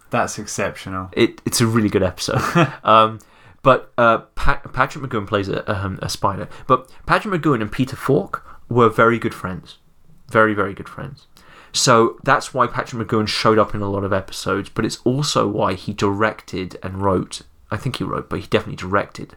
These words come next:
Speaker 2: that episode, uh, with the parlour scene. He's not in it, but he directed it. Uh, and it's the only one he directed. And Patrick McGoohan's British, and he obviously wanted to do a sort of Agatha Christie type episode,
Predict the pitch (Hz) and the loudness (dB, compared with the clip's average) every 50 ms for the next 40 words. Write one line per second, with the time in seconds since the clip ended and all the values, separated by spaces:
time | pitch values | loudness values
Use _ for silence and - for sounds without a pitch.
0 | - _ - 92 92 92 95 95 - - - - - - - - - - - - | -20 _ -4 -2 -2 -2 -4 -6 -6 -10 -12 -10 -8 -8 -8 -10 -10 -14 -20 -20
1 | - - - - - - - - - 101 98 95 92 92 92 101 101 - - - | -20 -20 -20 -20 -20 -20 -20 -10 -4 0 2 2 2 2 2 0 -2 -2 -2 -4
2 | - 135 127 117 104 95 - - 85 90 - 113 110 107 117 110 - - - - | 0 2 2 2 2 0 -6 -10 -10 -6 -4 -4 -2 0 2 0 0 0 0 0
3 | 139 113 85 69 - - - - 95 90 - 95 98 107 - - - - - 78 | 0 0 0 -4 -8 -10 -8 -8 -6 -4 -4 -2 0 0 0 0 -2 -8 -10 -10
4 | 76 - - - - - - - - - - - - - - - - 104 98 95 | -10 -12 -12 -18 -20 -18 -18 -18 -18 -18 -20 -20 -20 -20 -8 2 4 4 6 6
5 | 98 101 107 104 98 - 104 - 117 117 117 113 107 104 107 101 101 101 101 - | 4 4 2 -4 -6 -8 -4 -2 0 0 0 -2 -2 -2 0 0 2 2 2 0
6 | - - - - - - - 107 101 101 98 - - - 135 147 147 - 160 139 | 0 -6 -12 -14 -10 -6 -4 -4 -2 -4 -4 -8 -6 -4 -4 -4 -2 -2 -2 -2
7 | 104 110 107 104 107 110 104 - - - 92 87 110 143 147 - - - _ - | 0 0 0 0 -2 -4 -6 -8 -6 -4 -2 -2 -2 -2 -4 -6 -10 -12 _ -20
8 | _ - - - - - - - 107 90 117 127 131 123 120 127 120 - - 110 | _ -20 -20 -20 -20 -10 -6 -6 -6 -2 0 2 2 4 2 0 -4 -4 -4 -2
9 | 104 107 101 - - - - - - 107 101 98 - 107 101 - - - 104 110 | -2 -2 -4 -4 -10 -16 -16 -2 0 0 0 2 0 -4 -6 -6 -6 -4 -4 -4
10 | - - - - 120 120 - - 127 110 - - 113 107 - - - 107 104 - | -4 -8 -6 -6 -6 -4 -2 -2 -2 -2 -2 -6 -8 -8 -6 -4 -4 -4 -4 -6
11 | - 98 - - - - - - - - - | -8 -10 -10 -12 -12 -10 -8 -8 -10 -10 -14